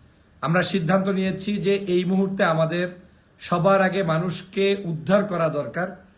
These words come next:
যেই উদ্ধার তৎপরতা সাধারণ নাগরিকের পক্ষেও অনেক অংশে সম্ভব নয়, কারণ এখানে বোর্ডের প্রয়োজন, এখানে পর্যাপ্ত পরিমাণ হেলিকপ্টারের প্রয়োজন, এখানে যে কোনো উপায়ে আপনার বাহন প্রয়োজন, যেটা দিয়ে মানুষ পানির উপর থেকে ভেসে এসে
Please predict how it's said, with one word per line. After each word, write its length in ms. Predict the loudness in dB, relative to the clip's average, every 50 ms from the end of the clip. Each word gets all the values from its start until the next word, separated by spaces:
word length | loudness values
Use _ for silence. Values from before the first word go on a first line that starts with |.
| _ _ _ _
যেই 240 | -4 0 2 4 4 4 2
উদ্ধার 260 | 2 2 2 2 2 2 0
তৎপরতা 460 | 0 0 0 -2 -2 -2 0 -2 -4
সাধারণ 440 | -2 -2 0 0 0 0 0 0 0
নাগরিকের 500 | 0 -2 -2 -2 -2 -2 -2 -2 -4 -2 -2 -2
পক্ষেও 360 | -4 -4 -4 -2 0 2 2 2 2
অনেক 160 | 0 -4 -6 -6 -6
অংশে 320 | -6 -4 -6 -8 -8 -8 -6 -6
সম্ভব 340 | -4 -4 -4 -2 -2 -4 -4 -4 -6 -6
নয়, 180 | -6 -6 -8 -10 -16 -20 _ _ _ _ _ _ _ 0
কারণ 200 | 0 2 2 2
এখানে 280 | 0 0 0 0 0 2 0
বোর্ডের 460 | 0 0 0 0 2 2 2 2 0 0 -2
প্রয়োজন, 360 | 0 0 0 0 0 0 -2 -2 -4 -6 -8 -6
এখানে 240 | -4 -4 -2 -2 -4 -4 -6
পর্যাপ্ত 380 | -6 -8 -4 -4 -4 -4 -4 -4 -6 -4
পরিমাণ 260 | -4 -2 -2 -2 -2 0
হেলিকপ্টারের 680 | 0 0 0 0 -2 -2 -4 -2 0 2 2 2 2 0 -2
প্রয়োজন, 320 | -2 0 0 0 -2 -2 -4 -6 -12 -16 -20 -20 _ _ -10 -8
এখানে 240 | -2 -2 0 0 0 0 -2
যে 80 | -2 -2
কোনো 260 | -2 0 0 2 2 0 -2 -2 -4
উপায়ে 380 | -4 -4 2 4 4 6 6 4
আপনার 360 | 2 -2 -4 -6 -4 -4 -2 -4 -6 -8 -14 -20 _ _ _ -10
বাহন 360 | -2 2 4 4 6 6 4 2 0 0
প্রয়োজন, 340 | 2 2 2 2 2 2 0 0 0
যেটা 180 | -2 -2 -2 -2
দিয়ে 200 | -2 0 0 0
মানুষ 280 | 0 0 -2 -2 -4 -6 -4 -2
পানির 260 | 0 0 2 2 2 0 0
উপর 160 | -2 -4 -6 -6 -6
থেকে 160 | -8 -6 -6 -6
ভেসে 360 | -4 -4 -6 -4 -4 -4 -4 -4 -4
এসে 180 | -4 -2 -2